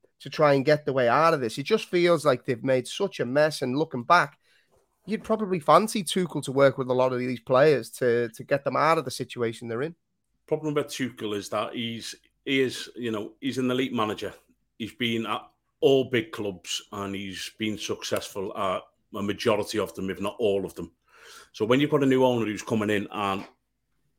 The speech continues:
Speaker 2: you know, there's, there's no getting away from the fact that these managers are not signing these players. So Tuchel's very vocal, as you can, and I think the, the other thing about Tuchel as well is the,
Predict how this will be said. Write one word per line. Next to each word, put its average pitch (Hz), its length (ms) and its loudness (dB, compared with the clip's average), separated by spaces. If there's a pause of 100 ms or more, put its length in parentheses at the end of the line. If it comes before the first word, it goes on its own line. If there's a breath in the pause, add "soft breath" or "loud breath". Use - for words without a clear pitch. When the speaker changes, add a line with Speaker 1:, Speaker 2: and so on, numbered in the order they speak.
Speaker 2:
you 117 120 -6
know, 101 220 -6
there's, 107 200 -4 (140)
there's 120 220 -2
no 139 280 8
getting 123 300 0
away 113 180 4
from 110 160 -4
the 101 80 -4
fact - 340 -2
that 101 180 0 (480)
these 123 280 -2
managers 107 420 0
are 98 60 -2
not 101 240 -2
signing 95 400 -4
these 90 180 -8
players. 104 440 -2 (840 soft breath)
So 104 200 0
Tuchel's 135 520 2
very 123 240 4
vocal, 117 420 4
as 95 120 -4
you 110 60 -4
can, 123 200 -4
and 110 320 -2
I 92 120 -4
think 185 240 2
the, 180 160 0
the 190 180 0
other 196 100 6
thing 170 180 4
about 143 220 4
Tuchel 123 300 0
as 107 80 -2
well 127 140 2
is 104 100 -4
the, 143 260 -4